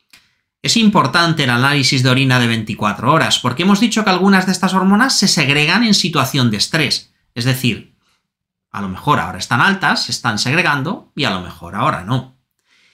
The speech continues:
Y otras de estas hormonas, como pueda ser el cortisol, tienen un ciclo diurno, produciendo más cortisol en la mañana y menos en la noche. Eso nos va a obligar a tener que hacer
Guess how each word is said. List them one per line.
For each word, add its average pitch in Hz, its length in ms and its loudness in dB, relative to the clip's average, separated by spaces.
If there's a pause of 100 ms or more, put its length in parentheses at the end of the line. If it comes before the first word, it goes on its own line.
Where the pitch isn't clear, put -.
(240)
Y 185 160 2
otras 135 380 0
de 101 60 -8
estas - 260 -2
hormonas, 123 400 0
como 98 240 -4
pueda 117 200 -2
ser 123 160 -2
el 147 120 0
cortisol, 196 480 2 (420)
tienen 190 280 0
un 156 160 4
ciclo 131 640 -4
diurno, 117 720 0
produciendo 127 640 0
más 143 400 2
cortisol 120 480 -2
en 123 120 0
la 151 100 2
mañana 151 560 0 (220)
y 190 120 2
menos 131 340 2
en 107 120 -2
la 98 100 0
noche. 135 400 -2 (460)
Eso 156 240 -2
nos 107 220 -4
va 131 60 2
a 135 40 2
obligar 165 480 0 (260)
a 117 140 -2
tener 139 320 -2
que 185 80 -2
hacer 123 480 -4